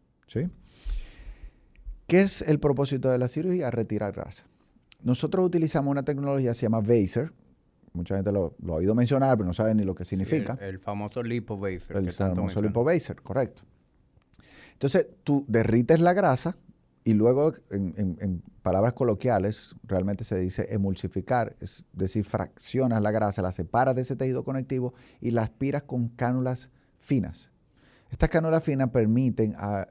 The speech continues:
Speaker 1: aspirar solamente la grasa y respetar ese tejido de red fibroceptal. Ahora,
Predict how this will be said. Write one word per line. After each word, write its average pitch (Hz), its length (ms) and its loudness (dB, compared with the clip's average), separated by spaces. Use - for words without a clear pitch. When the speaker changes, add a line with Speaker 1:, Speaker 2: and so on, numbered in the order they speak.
Speaker 1:
aspirar 107 480 0
solamente 123 520 0
la 127 80 2
grasa 110 360 -2
y 127 120 0
respetar 120 640 0
ese 110 180 -2
tejido 110 500 -2
de 98 140 -4
red 101 180 -2
fibroceptal. 95 720 -6
Ahora, 113 380 6